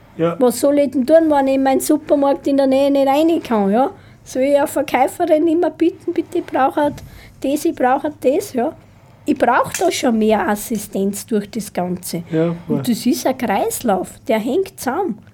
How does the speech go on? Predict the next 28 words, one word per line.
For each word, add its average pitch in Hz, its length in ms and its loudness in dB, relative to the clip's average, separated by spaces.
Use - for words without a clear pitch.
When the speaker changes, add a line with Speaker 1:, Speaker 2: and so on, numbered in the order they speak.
Speaker 2:
Es - 180 -8
muss 294 280 2
sich 262 80 2
mit 226 200 0
der 208 100 2
Barrierefreiheit 311 1040 0
was 294 200 2
ändern, 320 520 0
dass 262 280 -2
sie 262 100 0
sich 247 220 -4
wirklich 254 420 -2
dran 208 340 -2
halten, 302 300 0
dass 277 300 -8
sie 247 80 -4
mehr 220 300 0
barrierefrei 285 720 -2
machen, 294 520 -2
ja? 262 220 0
Dass 233 200 -2
für 254 140 -2
uns 311 300 0
der 254 140 4
Zugang 330 520 2
leichter 233 520 0
wird, 185 240 0
ja? 220 160 -2